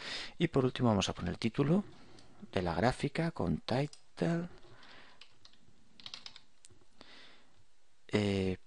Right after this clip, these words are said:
abrimos paréntesis, la comilla, curvas universales de Powell. Cerramos la comilla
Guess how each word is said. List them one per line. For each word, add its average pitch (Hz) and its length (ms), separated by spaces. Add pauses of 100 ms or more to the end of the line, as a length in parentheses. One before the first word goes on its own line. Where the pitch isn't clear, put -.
(1120)
abrimos 90 340
paréntesis, 123 680
la 98 120
comilla, 139 680 (1040)
curvas 120 840 (1500)
universales 98 1900 (140)
de 147 320 (1300)
Powell. - 420 (1900)
Cerramos 92 400
la 95 100
comilla 160 540